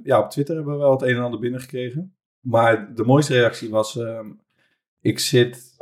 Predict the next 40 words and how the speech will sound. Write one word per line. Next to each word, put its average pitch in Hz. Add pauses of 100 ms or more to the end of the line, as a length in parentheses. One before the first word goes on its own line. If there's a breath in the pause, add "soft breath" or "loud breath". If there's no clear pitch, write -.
sinds 110
een, 107 (160)
ja, 123
ik 123
zit 127
sinds 139
de -
coronacrisis 135
met 113
onder 117
andere 113
jullie 123
twee 123
in 104
een, 107
eh, 113 (240)
in 113
een 104
groepsappje. 123
Met 117
onder 117
andere 110
ook 101
Mart 110
Dijkstra 110
en, 113 (300)
eh, 117
Michel 113
Breuer. 113 (560)
En -
dat 107
doen 120
we 117
af 120
en -
toe, 110
spelen 110
we 104
een 104
quiz. 120